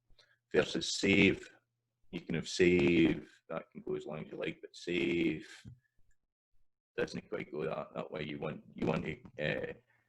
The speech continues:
shorten that vowel, um, if, when you're, when you're saying it. Um, and say can go on for as long as you want.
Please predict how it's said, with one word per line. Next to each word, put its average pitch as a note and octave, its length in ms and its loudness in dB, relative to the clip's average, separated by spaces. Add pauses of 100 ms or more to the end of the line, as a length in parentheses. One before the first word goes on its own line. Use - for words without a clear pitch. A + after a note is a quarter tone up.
(140)
shorten - 420 -2
that - 200 -4
vowel, D2+ 280 -2 (200)
um, - 420 -2 (560)
if, - 140 -18 (160)
when F2+ 120 -4
you're, - 140 -4 (260)
when E2 160 -6
you're D2 80 -4
saying D2 280 -4
it. C#2+ 100 -6 (260)
Um, - 260 -6 (540)
and - 180 -2
say - 720 6 (380)
can - 100 -8
go - 140 -2
on D2+ 80 0
for - 200 -8
as D2+ 140 -6
long C#2+ 200 -4
as C#2 80 -8
you - 80 -10
want. E2 260 2